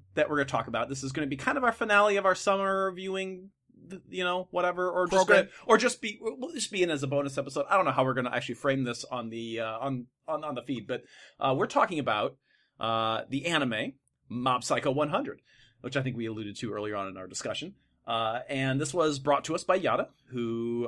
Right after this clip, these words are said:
Speaker 1: uh, really wanted us to discuss this particular anime. Uh, I've got some background on the anime, but before I go into that,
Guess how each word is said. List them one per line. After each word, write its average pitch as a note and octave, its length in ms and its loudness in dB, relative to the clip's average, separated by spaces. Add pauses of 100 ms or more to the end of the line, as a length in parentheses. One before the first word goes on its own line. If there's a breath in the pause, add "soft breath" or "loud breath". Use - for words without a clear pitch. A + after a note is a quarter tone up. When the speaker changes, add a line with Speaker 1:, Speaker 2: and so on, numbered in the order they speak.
Speaker 1:
uh, A2+ 260 -4
really D3 220 -2
wanted C3+ 280 0
us B2+ 200 -2
to C3 180 -2
discuss C#3 540 -4
this A#2+ 300 -10
particular A#2+ 360 -6
anime. A#2 360 -6 (440)
Uh, B2+ 120 -4
I've D#3 80 2
got B3+ 160 6
some C#4 100 0
background F#3+ 300 4
on D#3 60 2
the D3 100 -4
anime, C3+ 260 0
but C#3 100 -4
before F3+ 240 -4
I A3+ 40 -2
go E3+ 160 -2
into C3+ 380 -4
that, G2+ 260 -4